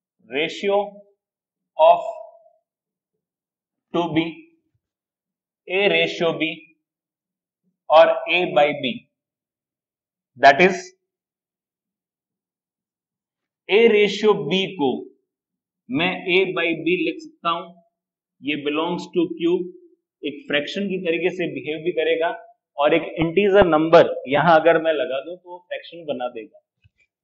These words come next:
Similarly आपको इसकी एक खास बात और बताता हूं, जैसे कि A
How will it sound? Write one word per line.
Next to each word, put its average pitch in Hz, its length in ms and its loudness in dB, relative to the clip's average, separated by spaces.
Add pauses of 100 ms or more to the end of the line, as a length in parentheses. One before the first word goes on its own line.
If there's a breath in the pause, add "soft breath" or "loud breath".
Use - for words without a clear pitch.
(140)
Similarly 196 580 4 (1000)
आपको 196 440 2 (100)
इसकी 202 320 -12 (100)
एक 185 200 -10
खास 196 380 -4
बात 180 300 0
और 180 240 -4
बताता 131 280 -8
हूं, 120 160 -14 (1300)
जैसे 190 460 -2
कि 202 200 -4 (480)
A 190 80 -4